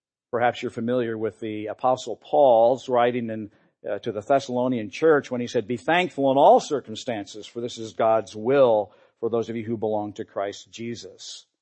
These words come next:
And in the New Testament epistle to the Colossians, we read in chapter three, verse fifteen, "Always be thankful." You see, God's desire for us as his children is, is, is to grow up and look like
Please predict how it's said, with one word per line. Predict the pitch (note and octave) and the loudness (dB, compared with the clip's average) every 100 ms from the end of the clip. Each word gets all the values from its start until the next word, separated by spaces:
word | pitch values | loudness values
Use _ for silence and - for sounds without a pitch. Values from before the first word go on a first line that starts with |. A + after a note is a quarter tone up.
| _ _ _ _ _ _ | _ _ _ _ _ _
And | G#2 | -16
in | G#2 | -12
the | G#2 | -8
New | B2 | -8
Testament | B2 A#2 - G#2+ | -4 -6 -6 -10
epistle | A2 B2 - A2 | -4 -4 -2 -4
to | G2+ G#2+ | -4 -10
the | G2+ | -6
Colossians, | A#2+ A#2+ C3 C#3 A2+ G#2+ G2+ | 2 6 6 4 -6 -14 -14
we | A2+ A2 | -10 -8
read | G#2 A#2+ A#2 | -6 -4 -4
in | G#2+ | -6
chapter | - G#2+ - | -2 -2 -2
three, | G#2 A#2 | -10 -8
verse | G#2 A2 | -8 -8
fifteen, | - A2 - A2+ G#2 | -8 -10 -8 -12 -8
"Always | A2 C3 C#3+ A2+ F#2+ F2+ | 0 4 4 0 -8 -12
be | - G#2 | -16 -18
thankful." | F#2 - A2 A2+ _ _ F2 _ _ _ _ _ _ _ _ _ - | -18 -16 -16 -16 _ _ _ _ _ _ _ _ _ _ _ _ -12
You | |
see, | C3+ E3+ | -8 0
God's | F3+ G#3 B3 | 4 4 2
desire | E3+ D3+ D3 C3 C3+ C3 | -2 0 6 6 6 4
for | C#3+ C3+ C3+ | 2 2 4
us | D#3 - | 2 2
as | - D3 - | 0 -2 -2
his | C3+ | -8
children | - - - D#3 B2+ G2+ A2+ G#2+ _ _ | -8 -8 2 2 2 -8 -10 -14 _ _
is, | C#3+ C#3+ - - - | -2 -2 -2 -14 -2
is, | D#3 D#3 - | -2 -2 -2
is | D3+ B2 - | -4 -4 -8
to | - | -6
grow | C3+ C3+ A#3 A3 | -2 6 8 10
up | A#3+ D3+ C#3 - | 8 6 2 -2
and | E3+ E3 D3+ | -2 0 0
look | D#3 G#3+ F3 | 4 4 4
like | E3 B2+ C3 C#3+ | 4 6 6 0